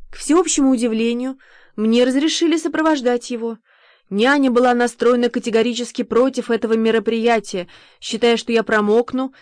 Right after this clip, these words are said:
испачкаюсь, прищемлю пальцы и вообще, скорее всего, погибну. «Молодой джентльмен не умеет обращаться с маленькими девочками».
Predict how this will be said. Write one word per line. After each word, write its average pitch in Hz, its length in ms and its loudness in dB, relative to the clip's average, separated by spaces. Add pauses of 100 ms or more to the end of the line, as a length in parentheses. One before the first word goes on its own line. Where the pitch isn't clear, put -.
(120)
испачкаюсь, 226 800 -2
прищемлю 233 520 -2
пальцы 247 420 -2
и 233 40 0
вообще, 214 460 0
скорее 220 360 0
всего, 202 260 0
погибну. 170 680 -4 (1080)
«Молодой 226 420 4
джентльмен 254 760 0 (180)
не 226 160 2
умеет 240 360 2
обращаться 277 580 0
с - 80 -8
маленькими 247 540 0
девочками». 202 720 -2